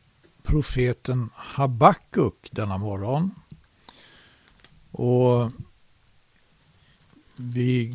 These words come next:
går direkt till, eh, första kapitlet. Det står så här,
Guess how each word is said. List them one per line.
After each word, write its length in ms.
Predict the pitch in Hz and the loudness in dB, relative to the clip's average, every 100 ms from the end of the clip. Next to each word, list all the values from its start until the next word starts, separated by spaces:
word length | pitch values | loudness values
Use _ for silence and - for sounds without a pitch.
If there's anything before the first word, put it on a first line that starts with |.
| 117 | -6
går 360 | 139 156 180 | 4 8 8
direkt 640 | 170 160 151 165 - - - | 10 10 10 8 4 -10 -6
till, 400 | - 151 143 139 | 2 4 6 4
eh, 300 | 139 131 120 | 2 0 -2
första 520 | - - 147 - 135 | -8 -6 -6 -4 -6
kapitlet. 1000 | 135 139 151 151 - 165 170 - - - - _ - - - - - - - - - - | -4 0 2 0 2 4 4 0 -16 -18 -20 _ -20 -20 -20 -16 -12 -12 -12 -10 -10 -8
Det 60 | |
står 260 | - - 156 | -6 6 6
så 140 | 165 | 8
här, 460 | 156 165 170 185 - | 10 12 12 10 6